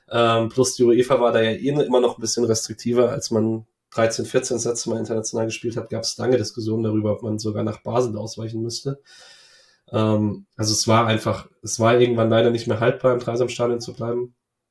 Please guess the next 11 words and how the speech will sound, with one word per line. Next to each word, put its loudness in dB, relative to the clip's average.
Aber 2
ich -8
vermisse 2
es 0
sehr 2
bei 4
den 0
Profis. -4
Es -12
ist -6
aber 2